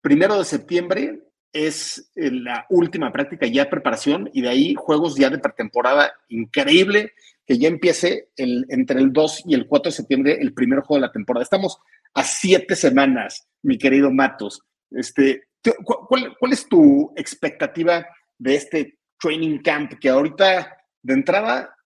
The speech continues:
tres de sus mejores jugadores parece ser que no estarán mañana en Roquan, Brisker y Quinn por temas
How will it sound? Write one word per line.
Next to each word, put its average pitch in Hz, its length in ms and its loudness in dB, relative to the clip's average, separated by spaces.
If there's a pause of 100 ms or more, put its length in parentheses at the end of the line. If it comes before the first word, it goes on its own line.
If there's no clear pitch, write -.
(200)
tres 175 380 -2
de 151 100 -4
sus - 120 -8
mejores 165 340 -2
jugadores 156 520 0 (300)
parece 175 240 0
ser 208 160 -2
que 208 80 -4
no 185 60 -6
estarán 180 260 -2
mañana 180 420 -4
en 135 200 -2
Roquan, 165 560 2
Brisker 160 480 -2
y - 140 -10
Quinn 156 280 2
por - 180 -2
temas 151 340 -2